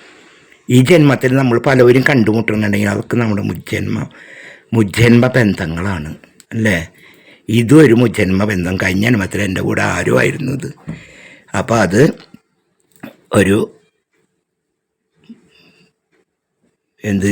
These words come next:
പറയുക, അതൊരു നായ രൂപത്തിൽ അല്ലെങ്കിൽ പട്ടി രൂപത്തിൽ അത് ജന്മമെടുത്തു. എന്നാലും അത് എന്നെ തേടി എൻ്റെ അടുത്തെത്തി. അപ്പം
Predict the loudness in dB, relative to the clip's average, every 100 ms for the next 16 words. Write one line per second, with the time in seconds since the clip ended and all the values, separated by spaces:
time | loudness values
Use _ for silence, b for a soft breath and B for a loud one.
0 | -2 -2 -4 -4 -8 -10 -16 _ _ _
1 | _ _ _ _ b b b -6 0 2
2 | 2 0 -6 _ -6 -2 0 2 0 -2
3 | -6 -10 -6 -6 -6 -10 -8 -6 -6 -6
4 | -8 -8 -8 -4 -2 -2 -4 -10 -10 -10
5 | -10 -10 -12 -14 B B B 0 0 0
6 | -2 -4 -6 -12 -16 -18 _ _ -2 0
7 | 2 4 4 4 4 2 0 -2 0 0
8 | 0 0 -2 -4 -8 -6 -4 -6 -8 -14
9 | -14 -16 -16 b b b b b b b
10 | _ -10 -6 2